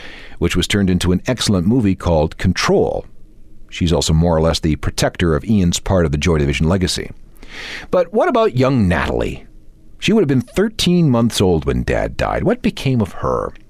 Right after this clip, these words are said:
Well, she first learned that Dad was a singer when she was about three. Mom told her.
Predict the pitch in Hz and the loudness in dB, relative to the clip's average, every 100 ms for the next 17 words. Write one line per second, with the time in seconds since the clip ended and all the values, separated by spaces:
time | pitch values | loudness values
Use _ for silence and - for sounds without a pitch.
0 | - - - - - - - - 196 214 | -20 -20 -18 -16 -16 -12 -12 -4 0 0
1 | 165 214 - 320 226 185 180 139 107 113 | 2 2 2 2 2 2 2 2 2 2
2 | 117 107 110 - - 113 90 92 90 92 | 2 2 0 0 0 2 2 2 2 0
3 | 80 71 71 - - - 110 85 55 - | 2 0 -2 -4 -4 0 0 0 -4 -12
4 | - - - 95 107 - 60 - - | -16 -20 -2 2 2 0 -2 -4 -8